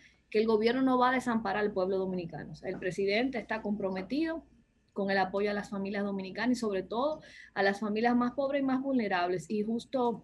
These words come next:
estamos estudiando las posibilidades que nos permite el presupuesto. Ya el presidente ha anunciado que sari-, serían agregadas doscientas mil familias adicionalmente a lo que es el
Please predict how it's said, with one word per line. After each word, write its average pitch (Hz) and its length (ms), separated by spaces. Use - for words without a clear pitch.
estamos 254 480
estudiando 208 440
las 202 100
posibilidades 202 540
que 214 100
nos 208 140
permite 214 460
el 214 60
presupuesto. 190 500
Ya 196 140
el 214 60
presidente 214 440
ha - 20
anunciado 220 580
que 196 340
sari-, 202 340
serían 196 360
agregadas 214 560
doscientas 196 540
mil 214 240
familias 208 580
adicionalmente 202 1000
a 190 220
lo 190 180
que 190 360
es 202 160
el 196 280